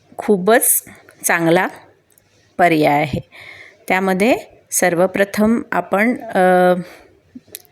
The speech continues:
या ज्या चार शिमला मिरची घेतल्या आहे, याच्यासोबत तुम्हाला एकच कांदा दिसतो आहे. याचं कारणही तेच आहे की आपल्याला शिमला मिर-, दही शिमला मिरची तयार करायची आहे. त्यामध्ये जर आपण खूप कांदा घातला ना,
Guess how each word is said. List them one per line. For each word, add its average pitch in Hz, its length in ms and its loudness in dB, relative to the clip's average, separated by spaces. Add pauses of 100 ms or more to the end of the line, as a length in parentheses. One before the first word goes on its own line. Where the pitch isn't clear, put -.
(160)
या 180 140 2
ज्या 208 260 -2
चार 165 260 0
शिमला 202 320 2
मिरची 208 300 0
घेतल्या 208 380 0
आहे, 185 200 2
याच्यासोबत 190 420 0
तुम्हाला 214 300 0
एकच 202 460 -2
कांदा 170 340 0
दिसतो 180 420 -2
आहे. 185 300 0 (520)
याचं 190 240 0
कारणही 190 680 0
तेच 202 260 0
आहे 180 240 0 (380)
की 240 80 2
आपल्याला 208 560 0
शिमला 180 420 2
मिर-, 214 280 0
दही 180 300 4
शिमला 240 300 4
मिरची 214 440 0 (340)
तयार 170 260 2
करायची 165 480 -2
आहे. 151 100 -2 (360)
त्यामध्ये 208 340 0
जर 233 140 2
आपण 247 240 0
खूप 226 300 -2
कांदा 220 340 0
घातला 247 380 0
ना, 190 160 0